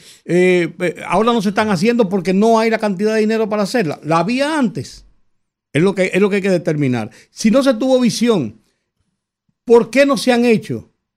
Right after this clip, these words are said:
¿Por qué seguimos con esto? Y yo creo que en todos los veranos, de todos los tiempos,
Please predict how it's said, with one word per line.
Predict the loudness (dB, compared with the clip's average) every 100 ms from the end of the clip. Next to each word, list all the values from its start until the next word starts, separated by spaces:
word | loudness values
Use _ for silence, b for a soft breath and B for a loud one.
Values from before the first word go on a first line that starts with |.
| _ _ 0
¿Por | 2
qué | 4 4
seguimos | 4 0 0 0
con | 0 0
esto? | 0 -2
Y | -2
yo | -2 -2
creo | -2 2 2 0 -8 b b _ 2
que | 4
en | 4
todos | 4 6 6
los | 6 4
veranos, | 2 0 -2 -4 -10 _ _ _
de | 2 2
todos | 2 2 4 6 4 -2 0
los | 0 2
tiempos, | 2 2 -2 -10